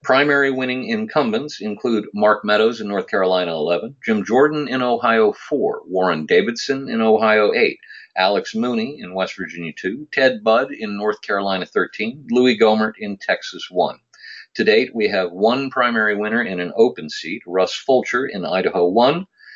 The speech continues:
and one primary winner who knocked off a sitting incumbent, Mark Harris in North Carolina nine, who defeated incumbent Robert Pittenger. We've endorsed four candidates in Texas, each of whom qualified for their primary runoff tomorrow.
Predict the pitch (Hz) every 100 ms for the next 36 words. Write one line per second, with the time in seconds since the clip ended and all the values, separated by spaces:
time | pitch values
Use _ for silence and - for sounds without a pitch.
0 | - 104 98 98 117 127 131 127 131 127
1 | 127 123 127 123 117 113 104 110 131 127
2 | 117 135 143 117 - 113 117 127 123 135
3 | 120 - - 92 117 - 139 113 107 -
4 | - 107 104 110 - 110 107 107 107 110
5 | 101 101 107 101 95 - 120 104 101 98
6 | 95 131 107 107 92 80 - - - 98
7 | - - - - _ - - - - 143
8 | 135 135 135 131 - - 180 185 165 151
9 | 143 135 - 113 107 110 - - 151 147
10 | 139 135 127 113 120 123 120 117 107 110
11 | 107 101 - 110 110 104 101 101 98 95
12 | - - 117 143 123 -